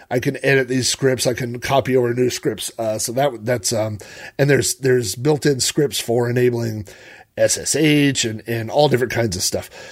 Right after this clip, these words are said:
Uh, but, um, this updater script goes out, checks the GitHub, and it gets the latest update for your Mister,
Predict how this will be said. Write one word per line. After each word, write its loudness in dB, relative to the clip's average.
Uh, 0
but, -2
um, 0
this 0
updater 2
script 2
goes 0
out, 2
checks 0
the 0
GitHub, 0
and 4
it 0
gets 2
the -4
latest 0
update 0
for 2
your 2
Mister, 0